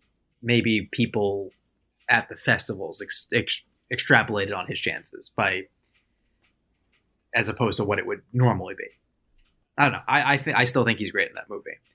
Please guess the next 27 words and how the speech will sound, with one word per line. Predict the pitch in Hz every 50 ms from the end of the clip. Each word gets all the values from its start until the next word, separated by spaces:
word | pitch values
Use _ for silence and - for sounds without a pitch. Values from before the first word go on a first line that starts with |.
| _ _ _ _ _ _ -
Um, | 107 98 92 87 - - _ _ _ - _ -
just | - 151 131 135
like, | 139 127 123 123 - - _ _ _ _ _ _ _ _ _ _ _ _ _ -
you | 131 123
know, | 117 107
Brendan | 98 135 120 123 117
Fraser | - 123 113 113 104 101 101
not, | 101 101 101 101 101
uh, | 101 98 95 95 92 95
not | 101 104 101 - - _ _ _ _ _ _ _ _ _ -
being | - 120 113 110 107
the, | 101 104 101 101 101
like, | 98 98 101 -
runaway | 113 117 131 131 127 123 117 107 110 101 95
winner, | 98 98 101 98 95 90 82 - - _ _ _ _ _ -
an | 107 98
actor, | 95 90 92 - - 98 90
because | 104 98 - 104 98 98 -
they're | 110 101 95
kinda | - 104 104 101
going | 98 101 98 95 95 98
in | 98
a | 95
couple | - 107 - - 95
of | 95
different | 101 101 - 95 92
directions. | 98 92 92 92 - 85 82 80 71 - - - -